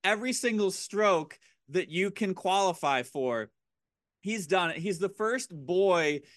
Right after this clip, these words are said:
in Section five history that we know of, and we think it's the only one to do that. First person ever to do that in Pittsford boys swimming history. There's been a couple on the girls' side to do it. And, and just so you, you understand the magnitude of this, there are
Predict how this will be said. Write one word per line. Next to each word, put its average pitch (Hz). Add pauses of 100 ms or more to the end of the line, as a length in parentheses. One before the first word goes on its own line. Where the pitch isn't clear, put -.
(140)
in 165
Section 185
five 165
history 180
that 160
we 156
know 165
of, 135
and 139
we 143
think 202
it's 185
the 165
only 143
one 123
to 143
do 127
that. 107 (380)
First 214
person 220
ever 202
to 175
do 170
that 151
in 147
Pittsford 151 (280)
boys 147
swimming 143
history. 135
There's 139
been 147
a 139
couple 180
on 156
the 139
girls' 151
side 120
to 117
do 107
it. - (640)
And, 190
and 190
just 269
so 262
you, 202
you 190
understand 202
the 170
magnitude 165
of 110
this, 113
there 277
are 285